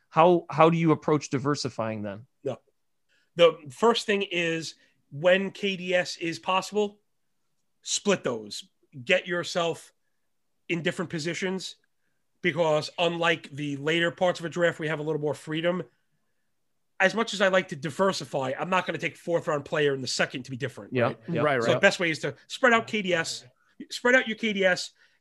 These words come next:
Speaker 2: and then probably keep some kind of log if you can, or at least in the front of your mind, you know, I'm, all right, I'm getting a little overweight on Turner. Let's move to Story. It's just that simple. It
Speaker 3: Yeah.
Speaker 2: really is that simple.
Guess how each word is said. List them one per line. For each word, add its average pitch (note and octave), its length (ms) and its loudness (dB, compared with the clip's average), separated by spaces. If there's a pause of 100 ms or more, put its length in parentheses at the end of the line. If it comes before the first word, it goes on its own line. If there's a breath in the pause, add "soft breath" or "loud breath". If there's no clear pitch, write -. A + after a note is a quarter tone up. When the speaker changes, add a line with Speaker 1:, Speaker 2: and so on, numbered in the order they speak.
Speaker 2:
and E3 100 -4
then G#3+ 120 -2
probably B3 800 -4
keep C#4+ 280 -4
some C#4+ 160 -4
kind B3 220 0
of D#3 120 -2
log D#3+ 460 4
if D3 160 -12
you D3+ 60 -12
can, D3 320 -6
or D#3+ 60 -4
at - 100 -8
least A3 240 -4 (260 soft breath)
in G3+ 80 -6
the F#3+ 60 0
front F#3+ 240 -2
of E3 60 -4
your D#3+ 80 -8
mind, B2 340 -2
you B2 60 -6
know, B2+ 200 -6 (340 soft breath)
I'm, C3+ 420 0 (100)
all D3+ 80 0
right, C#3+ 140 2
I'm C#3+ 180 -6
getting A3+ 260 0
a B3+ 40 -4
little B3 220 2
overweight G#3 520 4
on E3+ 220 -2
Turner. D#3 520 -2 (280 soft breath)
Let's B3 180 -2
move G3+ 240 -2
to G3+ 80 -6
Story. D#3+ 500 2
It's - 160 -8
just C#4+ 220 -4
that C4+ 180 2
simple. G#3+ 400 -2 (260 soft breath)
It G3 140 2
Speaker 3:
Yeah. G#3+ 60 4
Speaker 2:
really B3 220 4
is F#3+ 100 -2
that A3 160 0
simple. G#3 380 -4